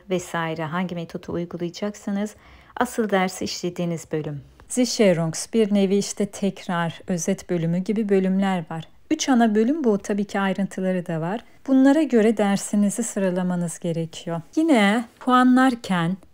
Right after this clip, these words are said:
dikkat ettikleri başka bir kriter, transparans diyorlar, şeffaflık. Şeffaf bir şekilde dersin başında o derste neler yapacağınızı,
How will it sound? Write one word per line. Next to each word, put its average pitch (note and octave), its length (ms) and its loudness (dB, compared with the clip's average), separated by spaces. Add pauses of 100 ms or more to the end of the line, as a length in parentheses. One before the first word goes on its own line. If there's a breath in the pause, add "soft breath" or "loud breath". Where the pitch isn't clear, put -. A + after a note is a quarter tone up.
(140)
dikkat A#3+ 360 0
ettikleri G#3 520 0
başka - 360 -2
bir A3+ 180 -2
kriter, A3+ 480 -2
transparans G#3 920 -2
diyorlar, F3+ 380 -2
şeffaflık. E3+ 960 -4 (300)
Şeffaf B3+ 520 -2
bir A#3 60 0
şekilde E3+ 580 -4
dersin B3 480 0
başında F#3+ 680 -2 (240)
o C4+ 140 2
derste C4+ 420 0
neler B3 280 2
yapacağınızı, F3 880 -6